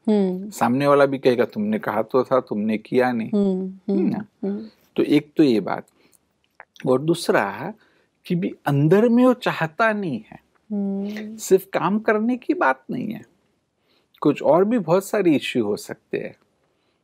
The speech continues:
Speaker 2: कि भी बॉस की कोई बिहेवियर आपको पसंद नहीं है,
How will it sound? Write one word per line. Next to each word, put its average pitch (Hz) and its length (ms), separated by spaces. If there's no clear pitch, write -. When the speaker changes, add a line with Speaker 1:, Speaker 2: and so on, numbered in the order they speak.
Speaker 2:
कि 120 100
भी 123 200
बॉस 127 400
की 156 140
कोई 151 200
बिहेवियर 135 540
आपको 131 300
पसंद 139 500
नहीं 135 380
है, - 160